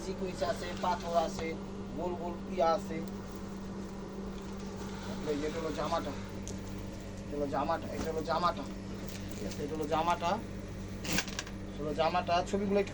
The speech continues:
ক্লিয়ারভাবে দিয়েন যেন বুঝতে পারি। এই যে এটা হলো সি গ্রিন ইয়া উন্নাটা, ঠিক আছে?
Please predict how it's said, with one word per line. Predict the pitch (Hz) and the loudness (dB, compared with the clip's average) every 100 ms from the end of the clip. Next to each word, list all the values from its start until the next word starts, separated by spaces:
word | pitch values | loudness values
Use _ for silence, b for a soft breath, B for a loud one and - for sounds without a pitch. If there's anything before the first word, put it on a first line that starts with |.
| - | 2
ক্লিয়ারভাবে | 226 220 202 202 | 6 10 12 10
দিয়েন | 202 202 247 - - - - - | 10 10 10 6 -4 -6 -6 0
যেন | 160 160 | 2 2
বুঝতে | 170 208 - | 0 2 6
পারি। | 165 147 127 - - - - - - - - - - - - 98 98 - - - - - - - - 101 - 98 98 98 98 98 101 98 98 98 98 98 98 - - 98 98 98 98 98 - - - - - - - 139 | 8 8 4 -6 -6 -6 -6 -6 -6 -6 -6 -6 -6 -6 -4 -2 -4 -6 -6 -6 -6 -6 -8 -6 -6 -6 -6 -6 -6 -6 -6 -6 -6 -6 -6 -6 -6 -6 -8 -8 -6 -6 -6 -6 -6 -6 -6 -6 -6 -6 -6 -6 -6 -4
এই | |
যে | 143 | -2
এটা | 151 165 | 2 4
হলো | 160 151 135 - - - - | 6 4 2 -2 -6 -6 -4
সি | 180 | -4
গ্রিন | 160 156 151 | -4 -4 -2
ইয়া | 151 143 | 2 4
উন্নাটা, | 147 156 147 135 - | 2 0 -2 -2 -2
ঠিক | 233 | -2
আছে? | - | -2